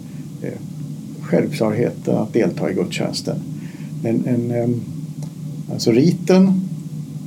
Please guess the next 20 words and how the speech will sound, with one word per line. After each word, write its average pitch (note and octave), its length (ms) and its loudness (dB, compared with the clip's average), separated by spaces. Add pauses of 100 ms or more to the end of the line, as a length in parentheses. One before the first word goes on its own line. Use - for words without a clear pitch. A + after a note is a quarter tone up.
(380)
är G2 100 2
ju G2+ 140 4
laddad A#2 380 8
med B2+ 140 4
bibelord, C#3+ 520 6 (920)
men A2+ 260 6
den, C3 240 6 (240)
den B2 220 8
är, C#3+ 140 4
sätter D3+ 320 2
inte D#3 260 4
upp C#3+ 160 2
ett C#3+ 120 2
staket, - 880 2 (400)
utan D3 280 4
jag E3 180 4
får G3+ 80 2
stå G#3 460 4
nära F#3+ 360 8
riten. - 400 2